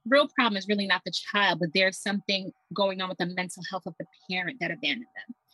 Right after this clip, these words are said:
Either way, there is a denial of the mental health experience. So I wholeheartedly agree with you. I've seen it. I've heard it.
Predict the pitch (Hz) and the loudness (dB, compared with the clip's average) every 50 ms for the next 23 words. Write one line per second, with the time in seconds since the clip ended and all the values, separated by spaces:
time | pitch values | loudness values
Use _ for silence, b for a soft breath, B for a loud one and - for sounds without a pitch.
0 | B B B B B B B B B B B B - 226 247 277 269 269 247 233 | B B B B B B B B B B B B 4 6 6 8 8 6 6 6
1 | 233 220 196 202 196 202 196 202 185 165 180 175 175 175 180 180 175 175 160 139 | 6 6 6 4 4 4 2 0 -4 -2 -2 -2 2 2 2 4 4 2 2 0
2 | 113 - 185 - _ _ - 190 185 170 170 170 170 175 175 165 - 185 165 160 | -4 -6 -8 -12 _ _ 2 2 2 2 0 -2 -2 -4 -8 -10 -8 -10 -8 -8
3 | 160 - _ - - - - - - - - 285 - 226 _ _ - - - - | -8 -10 _ -14 -14 -14 -10 -10 -10 -12 -12 _ -20 -20 _ _ -14 -10 -10 -10
4 | - - - - - 226 214 - - 220 202 208 202 202 202 - _ _ _ _ | -8 -8 -6 -2 2 2 2 2 4 4 4 4 4 2 0 -4 _ _ _ _
5 | _ _ _ _ _ _ _ - 247 247 - - 247 226 226 220 214 208 208 202 | _ _ _ _ _ _ _ 2 4 4 4 4 4 4 6 4 4 2 2 2
6 | 175 160 175 185 180 180 180 185 175 _ - 180 170 175 170 170 170 - - 196 | 2 0 0 0 0 2 0 -4 -8 _ -6 -4 -2 0 0 -2 -2 0 2 2
7 | 185 175 180 175 165 - - - - - 247 233 233 233 226 226 220 - - - | 4 4 2 2 -2 -4 -10 -12 -4 0 2 4 4 6 4 4 2 0 -4 -8
8 | - - _ B B B B B B B - 202 202 180 - - - 208 202 196 | -8 -10 _ B B B B B B B 4 4 4 4 0 -4 -2 0 2 2
9 | 190 196 190 - | 2 2 0 0